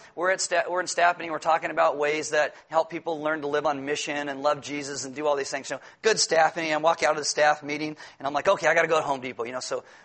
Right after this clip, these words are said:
really spiritual thing, right? So I'm driving to Home Depot, and I'm, and you, and I'm driving over here, and you come up, and there's those roundabouts, right? You come up in two lanes. I don't know why the roundabout always gets me, okay?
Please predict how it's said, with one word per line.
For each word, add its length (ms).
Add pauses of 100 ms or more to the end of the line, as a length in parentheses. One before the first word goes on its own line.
(500)
really 260
spiritual 540
thing, 260
right? 220
So 220
I'm 80
driving 280
to 40
Home 180
Depot, 380
and 100
I'm, 80 (200)
and 140
you, 60 (140)
and 100
I'm 60
driving 280
over 120
here, 160
and 100
you 60
come 240
up, 180 (160)
and 120
there's 100
those 180
roundabouts, 520
right? 100
You 80
come 160
up 120
in 160
two 280
lanes. 480 (1000)
I 60
don't 80
know 60
why 120
the 80
roundabout 340
always 220
gets 200
me, 100 (420)
okay? 120